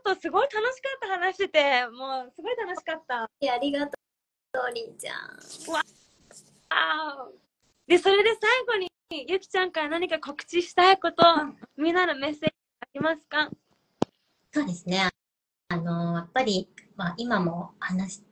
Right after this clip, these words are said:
Speaker 2: あの、最初にね、ちょっと説明したんですけど、あの、こう、そういう、こう、自分だけでも今もうどうしたらいいかわかんないとか、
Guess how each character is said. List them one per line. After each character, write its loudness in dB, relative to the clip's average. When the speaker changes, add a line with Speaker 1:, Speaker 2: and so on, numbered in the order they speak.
Speaker 2:
あ -2
の、 -2
最 0
初 -2
に -2
ね、 -2
ち -6
ょ -4
っ -14
と -6
説 -10
明 -2
し -12
た -4
ん -4
で -14
す -18
け -12
ど、 2
あ -2
の、 -4
こ -16
う、 -20
そ -2
う 2
い 2
う、 -4
こ -8
う、 -20
自 -4
分 4
だ 2
け 2
で 0
も -2
今 0
も -6
う -12
ど -4
う 0
し -8
た 0
ら 0
い -4
い -10
か -18
わ -20
か 0
ん -2
な -4
い -8
と -20
か、 -16